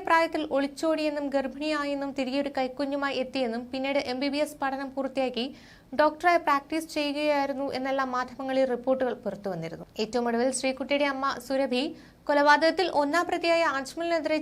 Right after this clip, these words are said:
ചില വെളിപ്പെടുത്തലുകൾ നടത്തിയിരിക്കുകയാണ്. മകൾക്ക് യാതൊന്നും അറിയില്ല, അവളെ ഒരുപാട് മർദ്ദിച്ചിട്ടുണ്ട് അജ്മൽ, ഭീഷണിപ്പെടുത്തിയിട്ടുണ്ടെന്നും സുരഭി പറയുന്നു. അജ്മൽ മകളുടെ കൈ പിടിച്ച് തിരിച്ചു ഓടിക്കുകയും ദേഹത്താകെ മുറിവുകൾ ഉണ്ടാക്കിയെന്നുമാണ്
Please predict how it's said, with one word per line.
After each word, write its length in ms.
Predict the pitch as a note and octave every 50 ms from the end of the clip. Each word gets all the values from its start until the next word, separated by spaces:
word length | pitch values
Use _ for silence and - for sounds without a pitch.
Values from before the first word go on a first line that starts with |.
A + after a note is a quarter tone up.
| D#4 D4+
ചില 100 | D4 D4+
വെളിപ്പെടുത്തലുകൾ 720 | C#4+ C4 C4+ C#4 C#4 C#4 D#4 D#4 D#4 D#4 C#4+ C#4 C#4+ C4+ - A3+ G#3+
നടത്തിയിരിക്കുകയാണ്. 840 | G#3 G#3+ G#3 A3+ A#3+ A3 F#3+ - - F3 E3 E3+ E3+ E3+ F3 - - - - - - - - - - - - - - C#4+
മകൾക്ക് 380 | D4+ D#4 D#4 F#4 F#4 F#4 G4+ G#4 F4+ C#4+ C#4+
യാതൊന്നും 460 | D4 C#4 C#4+ C#4+ D#4 D#4 D4+ D#4 C#4 A#3 F#3+
അറിയില്ല, 320 | F3+ F#3+ G3+ G3 E3+ D#3 - - - -
അവളെ 220 | G3 A3 A#3 B3+ B3 A#3
ഒരുപാട് 320 | A#3 B3+ B3 C4 C4+ C#4 D#4 D4+
മർദ്ദിച്ചിട്ടുണ്ട് 680 | C#4+ C4+ C4 C4+ C#4+ C#4+ - E4 D#4 D4+ C#4 B3 A#3 B3 B3 -
അജ്മൽ, 320 | F3+ E3+ - F3 F3+ F3 - - G3
ഭീഷണിപ്പെടുത്തിയിട്ടുണ്ടെന്നും 960 | A#3+ B3 A#3+ B3+ D4+ D4+ D4+ D4+ D4 D4 D#4 D#4 D#4 D#4+ D4+ D4+ C#4+ D#4 D4+ D4
സുരഭി 260 | - A#3+ G#3 G3+ G3 F#3 E3+
പറയുന്നു. 340 | E3 E3 E3+ F3 F3 F#3 - - - - - - - - - - - - - C4 C#4
അജ്മൽ 360 | C#4+ C#4+ - - F4 F#4 F#4 E4+ D#4+
മകളുടെ 320 | D#4 D4+ D#4 D#4 D#4 E4 D#4+ E4
കൈ 100 | C#4+ C#4+ C#4+ D#4
പിടിച്ച് 340 | D#4+ D#4 D#4+ D#4 D#4 - D4 C#4+ -
തിരിച്ചു 260 | C#4+ C#4 C4+ - C#4+ C4
ഓടിക്കുകയും 480 | B3+ A#3+ C4 - C#4 B3+ B3+ B3+ C#4 C4 C4+
ദേഹത്താകെ 500 | C4 C4 C#4+ C#4+ D4 C#4+ C#4+ D4 D4+ D#4 C#4
മുറിവുകൾ 320 | C#4 C#4+ C#4 C4+ D4 C#4+ - B3
ഉണ്ടാക്കിയെന്നുമാണ് 760 | B3 B3+ C#4 C#4 C#4 - D4+ D4+ C#4 C#4 C4+ C4+ B3+ B3